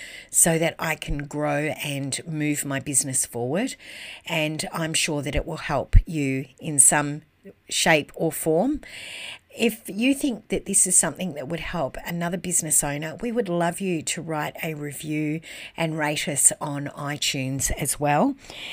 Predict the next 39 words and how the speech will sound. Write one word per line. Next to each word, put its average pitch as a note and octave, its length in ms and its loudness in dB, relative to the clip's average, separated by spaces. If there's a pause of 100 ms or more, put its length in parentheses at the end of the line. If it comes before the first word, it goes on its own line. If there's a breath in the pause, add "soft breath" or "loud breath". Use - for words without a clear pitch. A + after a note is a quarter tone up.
(140 loud breath)
And F#3 340 4
of - 140 -8
course, F#3 540 4
um, D3+ 220 -2
please F3 440 2
do D3 320 0
subscribe G#3+ 800 4
so F3+ 180 4
that D#3 140 -4
you D#3+ 180 0
can E3 320 -2
get - 360 -2
these F3 340 4 (360 loud breath)
podcasts A3+ 680 4 (100)
each G#3+ 300 0
time G3+ 400 2
they G3 160 2
are F#3 140 -2
uploaded. A3+ 720 0 (480 loud breath)
And A3 520 6
the A#3 160 4
other A3 180 6
thing F#3+ 260 -2
too F3 400 0
is, E3 400 8
um, D#3 300 0
we F#3 140 -6
would E3 120 -4
love D#3 180 -4
you D#3 180 -6
to - 280 -6
share G#3 320 2
the E3+ 120 2
love G3+ 420 2
and F3 260 -4
let F3+ 220 -2
anyone F3+ 400 -2
know E3 320 -2 (460 loud breath)
that - 320 2